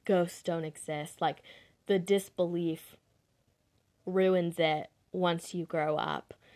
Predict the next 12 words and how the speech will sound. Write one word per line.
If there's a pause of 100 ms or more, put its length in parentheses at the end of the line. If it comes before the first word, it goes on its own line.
(200)
Um,
so (540)
a
lot
of
the
times
around,
like,
nine
years
old,